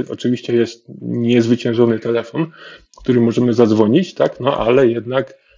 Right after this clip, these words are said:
nie wszystko załatwimy przez telefon, bo, bo, bo pisma nie złożymy, czy, czy nie podpiszemy, prawda? Y, mówimy o, oczywiście,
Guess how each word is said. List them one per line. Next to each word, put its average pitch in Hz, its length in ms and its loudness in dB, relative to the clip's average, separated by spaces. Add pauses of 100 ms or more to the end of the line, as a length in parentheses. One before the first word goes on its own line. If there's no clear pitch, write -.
(220)
nie 120 220 4
wszystko 131 340 0
załatwimy 127 380 -2
przez 131 160 -2
telefon, 175 520 2
bo, 113 220 -4
bo, 117 300 -6
bo 113 180 -8
pisma 123 380 -2
nie 120 140 -2
złożymy, 123 480 0
czy, 120 300 -2
czy 123 360 -4 (520)
nie 123 280 -2
podpiszemy, 123 680 0
prawda? 120 380 -4 (140)
Y, 113 140 0
mówimy 123 340 4
o, 120 120 -2
oczywiście, 123 420 0